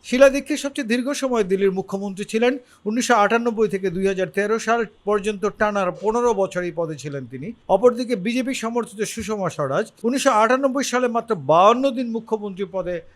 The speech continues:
দায়িত্ব পালন করেছিলেন। পরবর্তীকালে জাতীয় রাজনীতিতে যোগ দেওয়ার ভারতের পররাষ্ট্রমন্ত্রী হয়েছিলেন তিনি।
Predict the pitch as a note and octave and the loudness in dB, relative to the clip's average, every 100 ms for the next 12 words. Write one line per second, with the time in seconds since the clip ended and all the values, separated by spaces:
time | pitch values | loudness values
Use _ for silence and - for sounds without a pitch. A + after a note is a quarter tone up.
0 | - F#3 F#3 - D#3 D3+ C3+ B2+ B2+ A2 | -6 -2 -2 -2 -6 -6 -6 -8 -12 -12
1 | B2 G2+ F#2+ _ _ - F#3 G#3+ G#3 G#3 | -14 -18 -18 _ _ 4 6 6 4 -2
2 | F3+ F3 G3 E3+ F3+ G3 F#3 E3+ D#3 D#3+ | -4 -2 0 2 0 0 -2 -2 -2 -8
3 | D3+ D3+ C#3+ F3+ D3+ D#3+ D#3 A#3 - - | -10 -10 -6 -6 -4 -4 -4 -6 -12 -16
4 | B2+ D#3 F#3+ E3+ E3+ D#3+ - F#3+ G3 A3 | -6 0 0 0 -2 -2 -6 2 4 6
5 | G#3+ - G3+ G3+ E3+ F3 D#3 F3 - D3+ | 4 0 -4 -6 -8 -6 -2 -2 -4 -8
6 | C3 A#2 B2+ A2+ | -8 -8 -10 -12